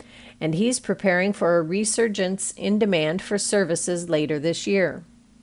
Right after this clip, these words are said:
"With how the vaccine has slowed and the Delta variant has begun to go through people,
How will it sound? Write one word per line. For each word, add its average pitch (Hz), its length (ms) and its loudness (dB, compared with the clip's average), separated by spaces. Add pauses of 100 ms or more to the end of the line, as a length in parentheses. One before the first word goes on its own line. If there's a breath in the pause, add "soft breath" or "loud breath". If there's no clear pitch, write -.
(1080 soft breath)
"With 247 320 6
how 262 400 4
the 285 140 0
vaccine 208 640 2
has 233 220 0
slowed 214 520 2 (160)
and 185 200 0
the 185 60 2
Delta 185 400 2
variant 202 560 0
has 196 240 0
begun 170 380 0
to 196 120 -2
go 160 240 2
through 220 300 -4
people, 269 560 0